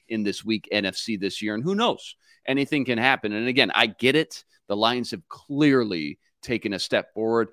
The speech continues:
There were some people who bought into all the hype. The other half of the people said, "I gotta wait and see it with my own two eyes." Until then, it's still the dis-, you know, same Detroit Lions that we've always seen, but they've drafted well the past couple of years.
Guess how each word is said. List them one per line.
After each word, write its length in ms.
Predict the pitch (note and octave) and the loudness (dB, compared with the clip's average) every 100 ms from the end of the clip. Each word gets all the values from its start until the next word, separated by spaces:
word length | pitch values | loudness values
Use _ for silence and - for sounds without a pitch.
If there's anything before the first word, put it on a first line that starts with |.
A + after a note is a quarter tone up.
| _ _ | _ _
There 80 | G#2 | -6
were 120 | F#2+ | -6
some 280 | - C3 A#2 | 0 0 0
people 340 | B2+ A2+ A#2 | -2 -2 -2
who 120 | A2 G2+ | -2 -2
bought 280 | F#2 E2+ | -2 0
into 220 | G#2 C#3 B2 | 0 4 4
all 160 | A#2+ | 4
the 140 | A#2 G#2+ | 2 2
hype. 280 | A#2 A2+ - _ _ - | 0 0 -6 _ _ -8
The 120 | F#2 | -2
other 180 | A2+ B2 | 0 2
half 240 | A#2+ B2+ B2 | 2 0 -2
of 60 | |
the 60 | A2 | -6
people 300 | A#2+ G#2+ A2 | -6 -6 -6
said, 300 | - G2+ F2+ - | 0 0 0 -2
"I 100 | G2+ | 0
gotta 220 | G#2 G#2 | 2 0
wait 220 | G#2+ - | -2 -4
and 100 | G2 | -8
see 240 | - A#2 A2+ | -8 -2 0
it 140 | - | 0
with 160 | G#2 F#2 | -6 -4
my 160 | F2+ | -4
own 200 | F#2+ G#2+ | -2 -4
two 240 | - G#2 F#2 | -4 -2 2
eyes." 400 | G#2+ A2+ G2+ - _ - | 2 0 -6 -12 _ -14
Until 380 | F2 - G#2 G2 | -12 0 2 2
then, 200 | G#2 G#2 | 0 -2
it's 160 | - | -8
still 320 | - - B2+ | -12 -4 -4
the 140 | G2+ G#2 | -2 -4
dis-, 460 | F2+ D#2+ - A2+ - | -6 -8 -6 -6 -4
you 100 | C3+ | -4
know, 120 | G2+ | -4
same 340 | E2 - A#2+ G2 | -4 -2 -2 -2
Detroit 420 | G2+ - B2 G2 | -10 -4 -4 -2
Lions 300 | G#2 G#2+ G2 | -2 -4 -4
that 160 | F#2 D2 | -4 -4
we've 160 | F2 | 0
always 320 | F#2+ G#2 G2+ | 2 2 -2
seen, 260 | - G#2 G2 - - _ | -6 -6 -6 -10 -20 _
but 180 | B2+ - | -2 2
they've 180 | G#2 - | -2 -2
drafted 560 | - F3 C#3 - A#2+ | -4 2 2 0 -4
well 220 | G2 A2 | 2 2
the 100 | G#2+ | 2
past 300 | G#2 G2 G2 | -2 -6 -6
couple 240 | - G#2+ G2 | -4 -2 -2
of 80 | F#2+ | -2
years. 380 | F#2+ F#2+ - | -2 -2 -6